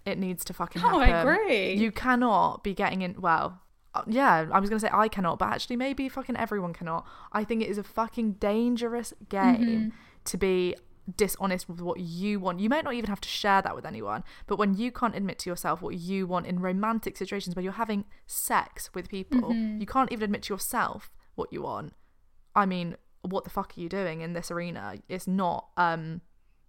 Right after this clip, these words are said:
Speaker 1: gonna work out well.
Speaker 2: Yeah.
Speaker 1: I think it's literally, like, you need to be almost, like, painfully honest with yourself. You don't need to say it out loud. What do you want? Why are you doing this? If it's to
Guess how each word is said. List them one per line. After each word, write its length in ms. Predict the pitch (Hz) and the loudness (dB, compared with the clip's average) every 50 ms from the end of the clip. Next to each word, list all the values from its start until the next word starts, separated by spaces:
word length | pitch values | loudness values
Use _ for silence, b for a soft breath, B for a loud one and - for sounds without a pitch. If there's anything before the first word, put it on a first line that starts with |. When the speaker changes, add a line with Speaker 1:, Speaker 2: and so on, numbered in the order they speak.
| - | -4
Speaker 1:
gonna 180 | - 190 180 165 | -2 0 0 2
work 240 | 165 175 165 170 - | 4 2 2 2 2
out 220 | 185 175 156 - - | -2 -2 -2 0 0
well. 220 | - - - - | 0 0 0 -2
Speaker 2:
Yeah. 320 | 247 220 214 208 214 208 208 - | -2 -4 -4 -4 -4 -6 -4 -4
Speaker 1:
I 60 | 185 196 | -2 -2
think 180 | 208 196 180 190 | 0 0 -2 -2
it's 120 | 185 - | -2 -2
literally, 260 | 202 185 - - 175 165 | -2 -4 -2 -4 -4 -4
like, 160 | 165 175 180 | -4 -2 -2
you 100 | 190 185 | -2 0
need 180 | 185 185 180 - | 0 -2 -2 -4
to 100 | - 175 | -6 -6
be 280 | - 170 165 165 165 b b b b b - | -4 -4 -6 -6 -10 b b b b b -2
almost, 460 | 226 240 285 302 262 196 185 180 - | 0 0 2 2 2 0 0 -2 -2
like, 260 | 170 160 156 - - - - - _ _ _ _ _ _ _ _ _ _ - _ _ - - | -2 -2 -2 -2 -6 -12 -20 -20 _ _ _ _ _ _ _ _ _ _ -20 _ _ -14 -6
painfully 520 | - - 240 240 240 220 - 214 196 190 | 0 2 4 4 4 2 0 0 -2 0
honest 340 | - 196 190 160 175 - - | 2 2 0 0 0 -2 -4
with 100 | 170 - | -6 -6
yourself. 300 | - 175 - - 160 190 | -4 -4 -2 -2 -2 0
You 80 | 185 | 0
don't 120 | 190 214 202 | 0 0 -2
need 100 | 208 202 | -2 -2
to 40 | 202 | -2
say 200 | - - 190 180 | -2 0 0 0
it 60 | 175 - | 2 0
out 160 | - 170 - | 0 0 0
loud. 320 | 185 185 175 - 135 - - - | 2 4 4 4 2 0 -4 -8
What 240 | - 185 233 240 - | -2 0 0 0 2
do 80 | 254 247 | 0 -2
you 160 | 226 220 208 | -2 -2 -2
want? 340 | 185 180 - 240 - - - | -2 -2 -2 -2 -2 -4 -6
Why 260 | 180 170 196 202 202 | -6 -2 2 2 2
are 80 | 208 | 2
you 120 | 202 196 190 | 2 0 -2
doing 160 | 196 190 185 | -2 -2 -2
this? 120 | 175 180 - | -4 -4 -4
If 80 | - 196 | -4 -4
it's 80 | 226 - | -4 -4
to 120 | - 240 | -4 -6